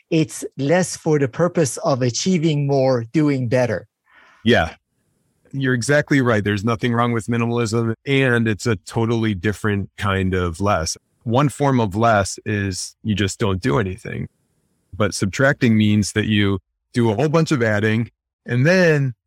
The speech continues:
Speaker 2: you actually have to do more <laughs> because you have to do the adding, and then you have to do extra work to take something away. And we see that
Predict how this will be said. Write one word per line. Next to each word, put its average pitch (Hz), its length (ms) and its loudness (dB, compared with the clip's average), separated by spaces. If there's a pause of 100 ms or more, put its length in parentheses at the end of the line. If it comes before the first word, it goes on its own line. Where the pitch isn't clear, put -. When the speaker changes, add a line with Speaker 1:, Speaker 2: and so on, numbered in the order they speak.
(120)
Speaker 2:
you 131 140 2
actually 143 300 -2
have 127 180 -2
to 120 80 -4
do 120 180 0
more 135 400 2
<laughs> - 260 -6
because - 260 -2
you 123 60 2
have 120 120 0
to 135 80 0
do 160 160 2
the 135 180 2
adding, 127 360 2
and 123 160 0
then 147 140 2
you 139 100 2
have 120 180 0
to 123 80 -4
do 120 260 -2
extra 139 320 -2
work 120 280 0
to 120 100 -4
take 127 240 -2
something 113 380 -2
away. 123 360 2
And 104 100 -2
we 113 100 0
see 143 220 0
that 123 320 2